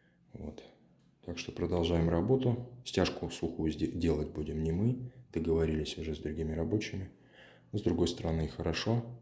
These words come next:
Сейчас вот пробиваем, пропениваем все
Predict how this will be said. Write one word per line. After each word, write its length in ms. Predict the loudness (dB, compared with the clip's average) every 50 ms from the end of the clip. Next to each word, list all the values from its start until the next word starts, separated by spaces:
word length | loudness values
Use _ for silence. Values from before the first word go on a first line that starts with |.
| -18 -20 -20 -20 -20 _ _ _ _ _ _ _ _ _ _
Сейчас 240 | -4 -2 -2 -2 -2
вот 280 | -4 -6 -8 -10 -4
пробиваем, 640 | 0 0 2 2 4 4 4 4 4 2 2 0 -2
пропениваем 800 | -2 -2 -4 -4 -2 -2 -2 0 0 0 0 -2 -2 -4 -6 -6
все 440 | -8 -10 -8 -6 -4 -4 -4 -4 -6